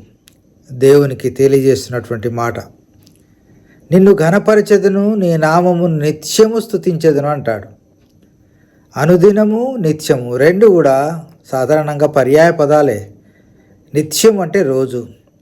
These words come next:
అనుదినం అంటే రోజు వెంట రోజు.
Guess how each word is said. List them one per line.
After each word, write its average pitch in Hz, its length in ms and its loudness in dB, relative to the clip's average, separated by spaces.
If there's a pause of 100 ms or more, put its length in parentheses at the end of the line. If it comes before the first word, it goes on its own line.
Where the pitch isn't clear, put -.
(200)
అనుదినం 165 520 0
అంటే 160 540 4
రోజు 139 300 2
వెంట 170 260 2
రోజు. 117 400 0